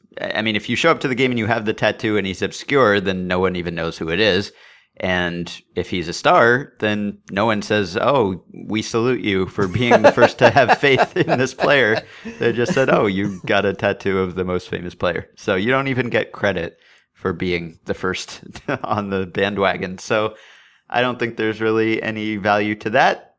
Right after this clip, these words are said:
So, uh, yeah, if I were gonna go with someone, which I, I wouldn't, but <laughs> if I would, then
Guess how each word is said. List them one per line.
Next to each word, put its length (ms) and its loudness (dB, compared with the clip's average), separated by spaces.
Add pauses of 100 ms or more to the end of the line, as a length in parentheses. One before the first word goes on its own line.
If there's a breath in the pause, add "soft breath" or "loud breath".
So, 640 -2
uh, 160 -8
yeah, 340 -2
if 180 -8
I 140 2
were 180 -2
gonna 180 -2
go 320 2
with 480 -4
someone, 440 -4
which 240 -8
I, 240 -2 (140)
I 80 -6
wouldn't, 420 -4
but 240 -2
<laughs> 100 -12
if 140 -2
I 120 2
would, 340 -2 (460 loud breath)
then 640 -4